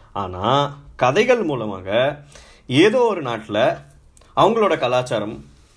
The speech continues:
அதாவது கல்ச்சர்ஸ், பாரம்பரியம், ட்ரெடிஷன், அவங்க பேசக்கூடிய பாஷைகள், அவங்களோட உணவு பழக்க வழக்கங்கள்,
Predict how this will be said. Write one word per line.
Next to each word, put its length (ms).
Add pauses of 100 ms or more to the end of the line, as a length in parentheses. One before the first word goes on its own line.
அதாவது 680 (280)
கல்ச்சர்ஸ், 640 (200)
பாரம்பரியம், 880
ட்ரெடிஷன், 640 (340)
அவங்க 260
பேசக்கூடிய 480
பாஷைகள், 680 (320)
அவங்களோட 420
உணவு 380
பழக்க 320
வழக்கங்கள், 600